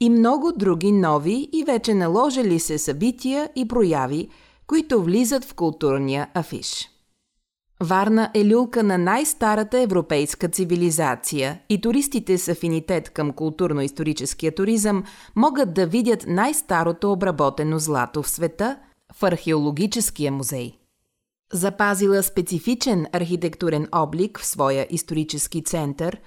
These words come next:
Варна се развива и като съвременен и модерен хъб, имащ потенциал и възможност да предложи добро съотношение цена-качество. Чрез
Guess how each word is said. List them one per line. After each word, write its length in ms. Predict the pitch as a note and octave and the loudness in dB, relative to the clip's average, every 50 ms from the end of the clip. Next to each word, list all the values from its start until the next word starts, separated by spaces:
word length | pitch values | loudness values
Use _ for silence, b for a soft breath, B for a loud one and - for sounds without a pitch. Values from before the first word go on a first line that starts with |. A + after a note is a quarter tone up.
| b b b b b - | b b b b b -6
Варна 500 | E3 D#3+ F#3 F#3 D#3 D3 D3+ E3 F3 G3 | -2 0 2 2 2 2 0 0 0 0
се 180 | - A3 G#3+ G#3+ | 2 2 2 2
развива 520 | G#3 F#3+ - D#3+ F3+ F3 D#3+ F3+ G3 G#3 - | 2 0 2 2 2 2 4 2 0 0 2
и 160 | B3+ C#4 C#4 | 2 0 2
като 240 | - E4 D#4+ - B3+ | 0 -2 -4 -4 -4
съвременен 760 | A3+ - F#3+ D#3+ D#3 E3+ F#3+ G#3 A3+ B3 A#3+ B3 C4+ C4+ C#4+ - - | -2 0 0 0 2 2 2 4 4 4 4 4 4 2 0 0 0
и 100 | C4+ B3 | 2 4
модерен 600 | A#3 A#3 G#3 D#3 E3+ D#3+ D3 D3 D3 D3 D#3 D#3 | 4 4 2 2 2 0 2 2 2 0 -2 -2
хъб, 340 | - - C3 - - - - - - b b b b b b b | -4 -6 -8 -8 -8 -8 -8 -8 -8 b b b b b b b
имащ 400 | G#3+ G#3+ G#3 G3 - - - - | 4 4 4 2 0 -2 -4 -2
потенциал 720 | F3+ F3 F3+ E3 E3 D#3+ - F#3+ F#3 G#3 A#3 C4 C#4+ D4+ - - | -2 0 0 0 -2 0 0 0 0 2 0 0 -2 -4 -2 0
и 100 | G3+ F3 | 0 2
възможност 800 | D#3 D#3+ D3+ D3+ D#3+ F#3+ A#3 B3 A#3 B3+ A#3+ A3+ A#3+ - F3 D#3+ | 2 2 2 2 2 2 2 2 0 0 0 -2 -2 -4 -4 -4
да 100 | F3 E3+ | -2 -2
предложи 600 | E3 D#3+ D3+ D#3 F#3+ G#3+ A3 G3+ G3+ G#3+ G#3 B B B B B B | -2 -2 -2 0 0 0 2 2 0 0 -2 B B B B B B
добро 340 | D#3 G3 G3 G3+ F4 F4+ F4 | 0 0 2 4 2 2 2
съотношение 880 | - A#3 F#3 - D#3 D3+ C#3+ - - F#3 A3 A#3+ A#3 A3+ A3 G#3 G3 E3 | 2 0 0 0 0 -2 -2 0 0 2 2 4 4 4 4 2 0 0
цена-качество. 1120 | - - C#3 B2+ C3+ D3+ F3+ A#3+ C4+ C4+ - D3 A#2+ - - D3+ - - - - C#3 C3 - _ _ _ _ _ _ _ _ _ _ _ _ _ _ _ _ _ _ _ _ _ _ _ _ _ _ - | -2 -4 -2 -2 0 0 0 0 -2 -2 -4 -6 -4 -4 -6 -8 -8 -8 -8 -10 -12 -12 -12 _ _ _ _ _ _ _ _ _ _ _ _ _ _ _ _ _ _ _ _ _ _ _ _ _ _ -4
Чрез 400 | - E3+ F3+ F3+ F3 - - | 0 2 2 2 0 -2 -8